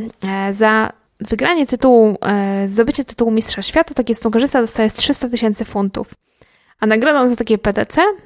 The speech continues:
był, <laughs> był weekend w hotelu w Gdyni. Bardzo jestem ciekawa, co Mark Selby zrobił z tą nagrodą, czy ją wykorzystał, czy nie wykorzystał. Ale muszę powiedzieć, że oglądanie w ogóle tego sportu na żywo jest, em, dla mnie ogrom-,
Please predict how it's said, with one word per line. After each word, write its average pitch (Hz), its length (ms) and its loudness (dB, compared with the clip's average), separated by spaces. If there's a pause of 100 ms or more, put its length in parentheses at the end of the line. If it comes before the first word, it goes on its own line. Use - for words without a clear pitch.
(100)
był, 240 200 2 (240)
<laughs> - 140 -12
był 226 280 2
weekend 330 320 2
w - 40 -14
hotelu 208 380 0
w 202 60 -10
Gdyni. 202 460 -4 (240)
Bardzo 302 220 2
jestem 247 180 -4
ciekawa, 240 320 4
co 233 200 0
Mark 220 240 -2
Selby 208 240 -2
zrobił 208 360 0
z - 80 -10
tą 208 120 -4
nagrodą, 226 460 0
czy 220 120 -4
ją 196 140 0
wykorzystał, 254 500 0
czy 214 120 -6
nie 208 100 2
wykorzystał. 202 540 -2 (480)
Ale 254 160 4
muszę 320 200 4
powiedzieć, 294 340 4
że 247 100 6
oglądanie 254 480 2
w 247 60 -2
ogóle 226 240 2
tego 196 160 -4
sportu 285 300 -4
na 220 140 2
żywo 254 220 2
jest, 226 240 0
em, 208 580 -2
dla 247 160 2
mnie 226 160 2
ogrom-, 220 320 2